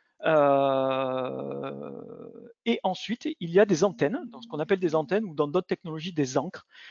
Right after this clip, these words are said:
qui sont en fait ce que vous venez fixer au mur, euh, dans votre bâtiment, et qui en fait vont récupérer les signaux, euh, pour la plupart d'entre eux, bon, parce qu'il y a certaines technologies,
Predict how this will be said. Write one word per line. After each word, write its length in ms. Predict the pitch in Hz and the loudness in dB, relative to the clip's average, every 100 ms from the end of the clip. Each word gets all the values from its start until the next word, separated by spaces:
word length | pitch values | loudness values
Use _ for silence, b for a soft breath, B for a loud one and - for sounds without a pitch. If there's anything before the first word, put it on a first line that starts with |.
| B | B
qui 100 | - | -10
sont 140 | - | 0
en 120 | 196 175 | 0 2
fait 200 | 208 208 | 2 0
ce 80 | |
que 100 | - | -4
vous 120 | 151 160 | -8 -4
venez 220 | 202 226 | 0 0
fixer 320 | - - - | 0 -4 0
au 100 | 190 | 2
mur, 400 | 151 147 202 - _ b b - | 2 0 -2 -6 _ b b -4
euh, 140 | 139 | -4
dans 180 | 135 170 | 0 2
votre 260 | 190 - 190 | 2 0 4
bâtiment, 560 | 160 - 147 147 - b b - | 4 2 0 0 0 b b -6
et 80 | |
qui 160 | - 180 | -4 0
en 100 | 170 | 0
fait 160 | 220 190 | 2 2
vont 120 | 151 | 2
récupérer 520 | 170 - 208 202 190 | 0 -2 2 6 6
les 80 | 170 | 4
signaux, 540 | - 170 151 165 294 | 2 -6 -4 -2 -2
euh, 40 | - | -6
pour 160 | - | -2
la 80 | 143 | -2
plupart 300 | 147 143 156 | 0 0 2
d'entre 280 | 147 147 196 | 2 0 2
eux, 60 | 202 | 2
bon, 160 | 127 | 0
parce 80 | 120 | -14
qu'il 400 | _ - _ _ | _ -20 _ _
y 20 | |
a 60 | - | -16
certaines 300 | - - 143 | -10 -8 -8
technologies, 480 | - 139 147 165 | -8 -10 -8 -10